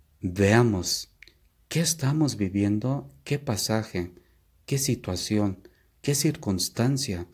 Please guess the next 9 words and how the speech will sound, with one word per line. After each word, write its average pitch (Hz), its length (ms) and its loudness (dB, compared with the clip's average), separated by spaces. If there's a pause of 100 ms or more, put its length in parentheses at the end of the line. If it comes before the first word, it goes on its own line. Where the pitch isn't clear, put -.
(360)
estoy 117 460 2
viviendo 107 760 2 (320)
del 120 300 2
Evangelio 90 840 -4 (1120)
y 110 120 -2
qué 143 180 0
papel 117 420 2
quiero 101 300 -4
tomar 87 520 -6